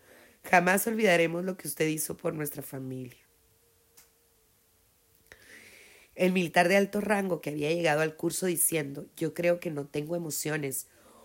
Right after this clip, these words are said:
o que las he sepultado bajo años de dureza y aislamiento, nos condujo a todos al borde de las lágrimas. En un momento comentó sobre el curso:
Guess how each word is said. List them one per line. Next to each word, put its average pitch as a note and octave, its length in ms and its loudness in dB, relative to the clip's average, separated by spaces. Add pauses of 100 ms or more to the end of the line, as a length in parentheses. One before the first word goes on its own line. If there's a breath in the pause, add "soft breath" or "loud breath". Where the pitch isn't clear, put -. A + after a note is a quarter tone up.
(220 loud breath)
o E3+ 140 2
que E3+ 100 2
las D3+ 220 0
he E3 40 0
sepultado D3+ 640 0
bajo C#3 300 -8
años D3 240 -4
de F#3 80 -4
dureza D3+ 520 -2
y C#3 80 -4
aislamiento, C#3 840 -4 (720 loud breath)
nos F3 220 0
condujo E3+ 360 -2
a A3 40 -2
todos A3 420 0
al D#3+ 100 -2
borde D#3 300 0
de F3 80 6
las D3 140 0
lágrimas. C3 720 -8 (920 loud breath)
En F#3+ 160 4
un G3+ 80 4
momento G3+ 400 4
comentó F#3+ 600 -2
sobre G3+ 280 0
el D3+ 120 0
curso: - 460 -6